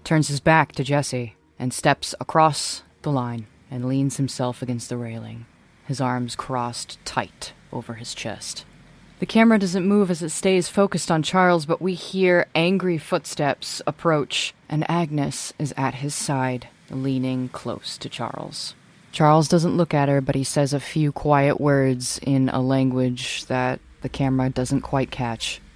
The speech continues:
and Agnes simply nods her head slowly, and turns to look out at the ocean, completely turning her back to Jesse. Hawthorne walks up to the line and looks at Jesse. "I don't rightly care who runs the ship."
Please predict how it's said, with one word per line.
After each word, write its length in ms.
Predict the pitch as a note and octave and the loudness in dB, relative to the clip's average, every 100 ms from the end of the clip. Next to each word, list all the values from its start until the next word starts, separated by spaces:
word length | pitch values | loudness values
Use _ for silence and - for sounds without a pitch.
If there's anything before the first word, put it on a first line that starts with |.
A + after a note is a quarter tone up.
| - | -12
and 140 | - B2 | -6 -4
Agnes 320 | B2 B2 B2 | -2 -2 -2
simply 340 | - B2 C3 | -4 -6 -4
nods 460 | B2 A#2+ A#2 A#2 - | -6 -4 -6 -6 -8
her 140 | B2 | -10
head 360 | A#2 B2 A#2 - | -10 -10 -10 -10
slowly, 640 | - B2+ A#2+ A2+ A2+ B2 - - - | -8 -6 -6 -6 -8 -10 -16 -16 -4
and 160 | C3+ | -4
turns 520 | - C#3 C3 C3 C3 | -2 0 2 2 -2
to 100 | - | -4
look 240 | C3 B2+ - | -4 -4 -4
out 200 | B2 B2 - | -6 -4 -6
at 140 | C3 | -8
the 140 | - - | -8 -8
ocean, 480 | B2 A#2 B2 A#2 A#2 _ _ _ - | -8 -6 -8 -8 -12 _ _ _ -4
completely 840 | D3+ C#3 - - C#3 - - B2+ | 0 0 -4 -4 -2 -2 -4 -8
turning 420 | - C3+ B2 B2 | -4 -2 0 0
her 160 | B2+ B2+ | 0 -2
back 520 | B2 A#2 A2+ - - - _ - | -2 -6 -6 -10 -18 -20 _ -6
to 120 | D3+ | -4
Jesse. 520 | C3 B2+ - - - - - - - - - - | -4 -6 -8 -14 -16 -20 -20 -20 -20 -20 -20 -20
Hawthorne 600 | - G#3+ A3 A#3 A3 G3+ | 2 6 6 4 2 2
walks 300 | F3+ F3+ - | 4 2 2
up 160 | F3+ F3 | -2 -2
to 100 | F#3 | -2
the 100 | F3 | 0
line 520 | E3+ F3 E3+ C#3+ B2+ - _ - | 2 4 4 2 -2 -10 _ -8
and 120 | C3+ | -4
looks 180 | C3 - | -4 -4
at 80 | D3 | -4
Jesse. 480 | E3+ D#3 C3+ B2+ - _ _ _ _ _ - | -2 -2 -4 -8 -12 _ _ _ _ _ 0
"I 120 | D#3 | 4
don't 200 | A#3+ - | 4 4
rightly 280 | C3+ - D#3 | -4 -4 -4
care 540 | - D#3+ F#3+ C3 A2+ - - | -4 0 0 0 -4 -16 -10
who 160 | - | -4
runs 400 | C#3+ C3 B2 A2+ | -2 -2 -4 -8
the 80 | - | -8
ship." 320 | A#2+ - C#3 | -6 -4 -4